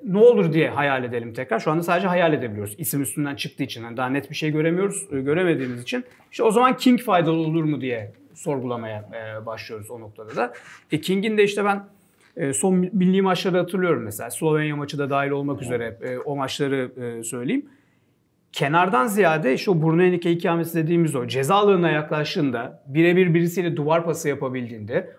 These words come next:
o zaman ayak içini falan çok iyi kullanabilen bir oyuncu. Bunda da sıkıntı yok ama işte Plea ile nasıl tamamlayacak? Şimdi isimler çıktığı için biz de böyle konuşmak zorundayız. Yani geldikten sonra, bir de sahada gördükten sonra çok daha farklı bir şey söyleyebiliriz ama hani, e,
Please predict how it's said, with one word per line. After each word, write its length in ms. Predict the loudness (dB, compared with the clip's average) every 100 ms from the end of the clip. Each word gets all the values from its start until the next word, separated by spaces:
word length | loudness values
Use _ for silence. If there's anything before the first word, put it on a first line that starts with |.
| _
o 100 | 0
zaman 160 | 2 0
ayak 220 | 0 -4
içini 240 | -8 -12
falan 200 | -6 -6
çok 220 | -4 -6 -6
iyi 100 | -6
kullanabilen 600 | -6 -4 -4 -2 -2 -4
bir 40 |
oyuncu. 300 | -6 -10 -18 -14
Bunda 240 | -6 -4 -4
da 80 |
sıkıntı 360 | -6 -10 -14 -14
yok 140 | -4
ama 200 | 0 0 -2 -12 -20 -20
işte 120 | -10
Plea 260 | 2 4 4
ile 140 | 2
nasıl 220 | 0 -4
tamamlayacak? 720 | -4 -2 -2 -4 -6 -8 -12 -18
Şimdi 220 | -14 -10
isimler 340 | -4 0 0
çıktığı 200 | -2 -6
için 200 | -6 -4
biz 120 | -4
de 80 | -2
böyle 180 | -2 -2
konuşmak 400 | -6 -6 -6 -6
zorundayız. 420 | -8 -10 -14 -16
Yani 240 | -18 -16 -10
geldikten 420 | -8 -8 -8 -8
sonra, 380 | -10 -12 -14 -16 _ -6
bir 60 | -4
de 80 |
sahada 320 | -2 -2 2 2
gördükten 380 | 2 -2 -8
sonra 180 | -8 -8
çok 220 | -8 -8
daha 120 | -6 -6
farklı 300 | -6 -6 -8
bir 80 |
şey 160 | -6 -8
söyleyebiliriz 600 | -6 -6 -6 -6 -8 -6
ama 320 | -6 -6 -10 _ _ _ _ _ _ _
hani, 200 | -4 -2 -2 -6 -10
e, 180 | -10